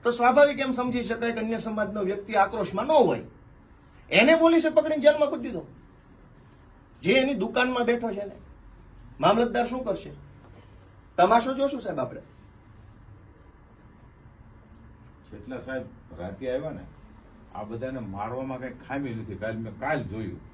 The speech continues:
Speaker 2: માથા ત્રણ ચાર ના માથા ફાડી નાખ્યા, તો આ દવાખાને નથી લઈ ગયા. અહીંયા આ પોલીસ ખાતું દવાખાને, કાલ મને ખબર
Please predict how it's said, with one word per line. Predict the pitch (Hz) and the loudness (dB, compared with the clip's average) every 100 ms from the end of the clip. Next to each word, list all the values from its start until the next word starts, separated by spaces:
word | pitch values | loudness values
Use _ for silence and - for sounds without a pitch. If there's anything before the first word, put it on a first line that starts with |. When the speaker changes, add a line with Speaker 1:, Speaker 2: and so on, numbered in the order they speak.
| - - - - 85 | -20 -20 -20 -20 -12
Speaker 2:
માથા | 104 127 - 156 | -8 -8 -4 -4
ત્રણ | - 143 156 | -4 -8 -6
ચાર | 147 143 | -6 -4
ના | 156 | -6
માથા | 135 110 120 - | -6 -8 -6 -6
ફાડી | - 95 90 | -8 -8 -10
નાખ્યા, | 80 - - - - - - - | -14 -20 -20 -20 -20 -20 -20 -12
તો | 131 | -8
આ | 143 | -4
દવાખાને | 135 143 156 151 160 | -2 -2 -2 -4 -6
નથી | 151 - | -8 -8
લઈ | 151 147 | -6 -6
ગયા. | 120 - - - - - - - - - - | -8 -12 -16 -20 -20 -20 -20 -20 -20 -20 -10
અહીંયા | 127 156 143 | -6 -4 -2
આ | 143 | -4
પોલીસ | 147 147 160 151 - | -4 -4 -4 -6 -8
ખાતું | 139 165 160 | -8 -6 -6
દવાખાને, | 143 156 151 156 151 | -4 -4 -4 -6 -6
કાલ | 120 139 156 | -6 -4 -4
મને | 156 151 | -4 -8
ખબર | 143 139 | -8 -10